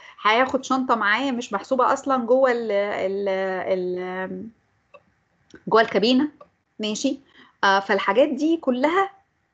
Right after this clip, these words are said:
حاجات لازم تتعرف ولازم تتحسب، فهي كلها داخلة معانا.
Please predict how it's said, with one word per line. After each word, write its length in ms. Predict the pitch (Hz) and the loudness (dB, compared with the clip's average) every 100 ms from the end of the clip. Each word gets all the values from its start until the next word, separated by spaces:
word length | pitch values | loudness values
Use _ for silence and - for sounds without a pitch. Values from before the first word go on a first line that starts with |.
| - | -20
حاجات 600 | - - 196 214 240 - | -18 -6 -2 2 0 0
لازم 520 | 214 226 320 359 269 | 0 4 4 4 2
تتعرف 540 | 254 254 226 262 269 208 | 0 -2 0 0 0 -6
ولازم 500 | 196 220 277 269 254 | 0 4 4 2 -6
تتحسب، 500 | - - 262 302 254 - - - - | -6 -2 2 2 -2 -8 -20 -14 -6
فهي 220 | 220 240 | -4 -4
كلها 400 | - 226 269 277 | -6 -4 0 4
داخلة 300 | 262 254 240 | 4 2 -2
معانا. 260 | 190 - | -4 -8